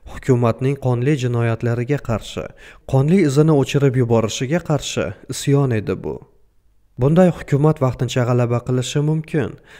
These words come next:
lekin bir kun kelib chilparchin bo'ladi. Mirtemir tongni ana shunday xayollar bilan qarshilar ekan,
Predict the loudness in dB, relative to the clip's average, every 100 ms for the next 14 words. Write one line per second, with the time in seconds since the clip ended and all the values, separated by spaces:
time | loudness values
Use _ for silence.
0 | -2 0 2 2 2 -2 0 -2 0 0
1 | 0 -4 -8 -20 -4 -2 0 -2 -2 -2
2 | 0 0 0 -2 -4 -8 -10 _ _ _
3 | _ _ _ _ _ _ _ -2 0 2
4 | 2 2 2 2 4 2 2 0 -2 -2
5 | 0 2 2 0 2 0 0 0 -2 -2
6 | -6 -4 -4 -2 -2 -4 -4 -12